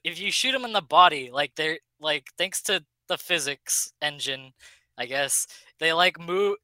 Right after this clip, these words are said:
th-, you shoot 'em in the body, and then, like, they just completely, like, move,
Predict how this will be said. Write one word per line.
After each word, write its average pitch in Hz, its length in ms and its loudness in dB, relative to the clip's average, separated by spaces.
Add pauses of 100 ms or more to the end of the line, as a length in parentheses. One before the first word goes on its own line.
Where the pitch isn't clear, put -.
th-, 160 120 -16 (340)
you 175 140 -8
shoot 247 180 -2
'em 233 80 -6
in 208 60 -6
the 185 80 -2
body, 160 460 4
and 147 140 -2
then, 151 160 -6
like, 151 180 -4
they 160 120 0
just 160 320 -4
completely, 175 800 -6
like, 147 300 -4
move, 143 600 -10